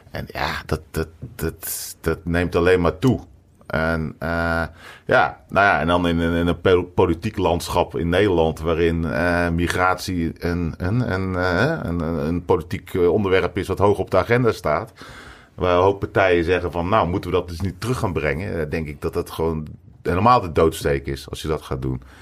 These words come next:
Dus in onze optiek moet je juist die poorten zo ra-, wijd mogelijk openzetten. En laat die mensen alsjeblieft komen. En maak het zo makkelijk mogelijk om te komen. Want we hebben het gewoon nodig om producerend Nederland, eh, eh, aan de rol te houden. Nou, dan zie je de grote partijen,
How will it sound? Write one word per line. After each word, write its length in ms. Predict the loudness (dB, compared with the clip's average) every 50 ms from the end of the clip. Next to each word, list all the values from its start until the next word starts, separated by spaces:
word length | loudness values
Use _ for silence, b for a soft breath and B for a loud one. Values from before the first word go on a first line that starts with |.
| B B B B B B B B B B -18
Dus 160 | -14 -6 -4
in 140 | -2 0 0
onze 240 | 0 0 0 0
optiek 340 | -2 -2 -2 -2 -4 -2 0 0
moet 140 | -2 0 0
je 80 | 2
juist 280 | 4 4 4 4 2 0
die 100 | -4 -4
poorten 380 | 0 4 4 4 4 2 0 -2
zo 160 | 0 0 2
ra-, 160 | 2 0 0 2
wijd 240 | 2 4 4 4 2
mogelijk 380 | 2 2 4 4 4 2 2 2
openzetten. 680 | 2 2 2 0 -2 0 2 0 0 0 -2 -8 -8 -6
En 160 | -6 -4 -2 0
laat 180 | 0 -2 -2
die 80 | -2 -6
mensen 280 | -4 -4 -4 -2 -2
alsjeblieft 400 | -2 -2 -2 -4 -6 -6 -6 -4
komen. 440 | 0 2 4 4 4 2 0 -4 -4
En 80 | -4 -2
maak 200 | -2 -2 -2 -4
het 80 | -6
zo 180 | -8 -4 -2 -2
makkelijk 320 | -2 -2 -2 -2 -2 0
mogelijk 340 | 2 2 2 2 2 0 -2
om 80 | -6 -6
te 80 | -6
komen. 400 | -2 0 2 2 2 2 0 -2
Want 140 | -2 -2 0
we 60 | 2
hebben 220 | 4 4 4 4 2
het 120 | -2 -2
gewoon 180 | 0 0 2 4
nodig 440 | 4 4 4 4 2 0 -2 -4 -12 B B B B B B B B B B -6
om 80 | -4
producerend 600 | 0 2 2 2 2 2 0 0 2 2 0 2
Nederland, 600 | 2 4 4 4 4 4 4 4 2 0 -4 -8 -10
eh, 520 | -8 -4 -2 -2 -2 0 0 -2 -2 -2
eh, 60 | -2 -4 -8 -12 -20 _ -14 -8 -6 -4 -4 -2 -2 -2 -2
aan 200 | -2 -2 -2 -2
de 60 | -2 -2
rol 220 | 2 2 2 2
te 80 | 2 2
houden. 380 | 2 4 2 2 2 -2 -4 -8 -14 -20 _ B B B B B B B B B B B B B B B
Nou, 200 | 0 0 2 2
dan 120 | 0 0
zie 140 | 0 2 2
je 60 | 4
de 80 | 2 2
grote 360 | 2 2 2 2 2 0 -2
partijen, 580 | -6 -4 -2 2 4 4 4 4 2 0 -2